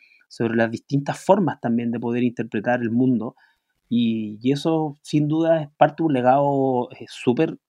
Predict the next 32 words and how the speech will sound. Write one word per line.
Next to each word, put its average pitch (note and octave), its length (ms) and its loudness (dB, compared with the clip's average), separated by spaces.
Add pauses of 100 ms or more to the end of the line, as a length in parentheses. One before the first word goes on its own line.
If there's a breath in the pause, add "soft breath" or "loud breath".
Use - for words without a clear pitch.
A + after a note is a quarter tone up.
concreto D3 600 4
de E3+ 80 2
Carmelo D#3+ 480 4
y E3 60 6
de D#3 100 -2
Gerhard D#3 320 -4
Morningbeck. G2 540 -6
O - 80 -20
sea, G2 200 -10
que G#2 140 -12
en, G#2 180 -10
en A#2 200 -6
esta B2 200 -2
parte C3+ 320 2
del B2+ 140 0
sur C#3+ 560 0
y A2+ 140 -4
del A2 200 -6
territorio B2 720 -2
nacional B2+ 480 0 (420 soft breath)
se - 200 -8
gesten D3 400 0
proyectos C#3+ 500 -2
de C3+ 60 -4
formación C3+ 640 -2
de, C#3 180 -4
de A#2+ 160 -6
Big C#3 240 -4
Band C#3+ 160 -4
juveniles, C#3 520 0
es, B2+ 380 -12
es - 140 -20